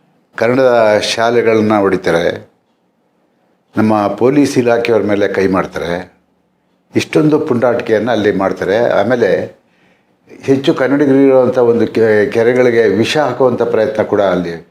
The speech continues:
ಅವ್ರು ಮಾಡ್ತಾರೆ. ಆ ಸಂದರ್ಭದಲ್ಲಿ ಬೆಳಗಾಂನ ಕನ್ನಡಿಗರು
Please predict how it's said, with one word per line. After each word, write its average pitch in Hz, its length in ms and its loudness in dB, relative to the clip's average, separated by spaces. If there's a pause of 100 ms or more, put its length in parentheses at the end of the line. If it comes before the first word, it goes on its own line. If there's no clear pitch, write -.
(300)
ಅವ್ರು 98 200 -2
ಮಾಡ್ತಾರೆ. - 380 -8 (1080)
ಆ 113 80 -2
ಸಂದರ್ಭದಲ್ಲಿ 135 1000 2 (840)
ಬೆಳಗಾಂನ 131 680 2
ಕನ್ನಡಿಗರು 113 880 0